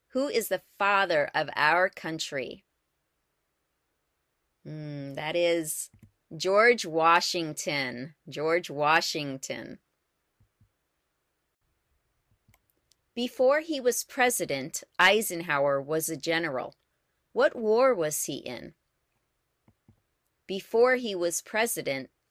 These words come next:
Eisenhower was a general. What war was he in? Eisenhower.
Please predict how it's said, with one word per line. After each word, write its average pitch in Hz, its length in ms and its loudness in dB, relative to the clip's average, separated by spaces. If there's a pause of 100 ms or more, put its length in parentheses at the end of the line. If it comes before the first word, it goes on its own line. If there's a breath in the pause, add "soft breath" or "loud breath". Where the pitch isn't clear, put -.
(140)
Eisenhower 165 840 2
was 160 260 -4
a 170 60 -4
general. 156 560 -4 (600)
What 190 320 4
war 180 420 2
was 139 300 -6
he 143 140 -10
in? 131 340 -12 (3250)
Eisenhower. 151 920 -4